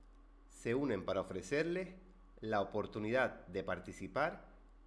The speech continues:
en una formación sobre creación, montaje, dirección e interpretación de cortometrajes. Si te apasiona el mundo del cine y la interpretación, esta formación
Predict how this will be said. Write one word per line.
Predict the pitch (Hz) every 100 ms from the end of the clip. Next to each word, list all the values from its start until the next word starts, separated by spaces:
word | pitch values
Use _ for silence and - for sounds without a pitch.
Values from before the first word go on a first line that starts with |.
| -
en | 107
una | 113 147
formación | 147 143 143 143 131 107 90 82 - -
sobre | - 107 98 -
creación, | 95 92 - 127 107 85 - - - - - - - -
montaje, | 107 101 98 98 117 - 87 80 - - - - -
dirección | 110 104 92 - 131 160 202 - - - - - -
e | 113
interpretación | 104 98 101 104 98 92 - 131
de | 147
cortometrajes. | 151 - 147 151 135 98 - 80 - - - - - - - - - - - - - - -
Si | - - 101
te | 107
apasiona | 98 95 - 135 156 151
el | 147
mundo | 156 151 147
del | 147
cine | 139 131 104 85 - -
y | 104
la | 90
interpretación, | 87 92 - 92 - 85 127 175 233 - - - - - - -
esta | 127 - 98
formación | 98 87 90 - 143 165 190